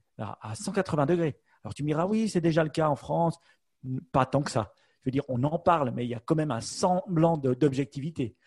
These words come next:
Là, des deux côtés, il faut dire, il n'y a aucune objectivité. Il n'y a que l'objectivité de,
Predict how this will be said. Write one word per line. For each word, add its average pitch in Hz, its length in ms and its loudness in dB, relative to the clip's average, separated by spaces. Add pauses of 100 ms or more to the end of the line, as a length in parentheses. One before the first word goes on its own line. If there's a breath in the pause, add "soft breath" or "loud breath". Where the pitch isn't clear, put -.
(140 soft breath)
Là, 180 220 6
des 151 160 2
deux 143 140 4
côtés, 175 300 2
il 208 40 0
faut 139 140 -4
dire, 185 320 -4 (320)
il 131 40 0
n'y - 20 2
a - 20 2
aucune 190 260 2
objectivité. 135 720 0 (380)
Il 123 80 -2
n'y 107 40 -4
a - 120 -6
que 208 60 8
l'objectivité 165 840 2
de, 117 400 2